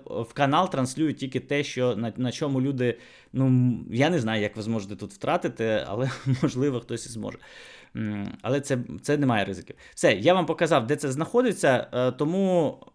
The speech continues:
чекаємо, чекаємо по датам, по датам. До дванадцятого чи-, е, числа,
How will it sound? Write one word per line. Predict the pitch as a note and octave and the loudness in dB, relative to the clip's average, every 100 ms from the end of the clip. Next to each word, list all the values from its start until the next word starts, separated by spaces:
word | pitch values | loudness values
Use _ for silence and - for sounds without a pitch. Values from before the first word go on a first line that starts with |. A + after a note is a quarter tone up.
| - | -12
чекаємо, | - D3 F#3 E3+ D3+ C3+ | -8 -4 2 4 4 0
чекаємо | C3 C3+ D#3 D3 C3 | -4 0 2 4 2
по | C#3+ | 0
датам, | C3+ C#3+ B2+ A#2+ G#2+ | 4 4 4 0 2
по | B2+ | 0
датам. | B2+ A#2 A2 G2+ - | 2 2 0 -4 -8
До | A2+ E3 | 0 2
дванадцятого | D3+ D#3 D3+ - C3+ | 2 0 0 0 -4
чи-, | B2+ D3 | -4 -4
е, | C3+ B2+ | -2 -2
числа, | C#3 - B2+ G#2+ | -6 -2 0 0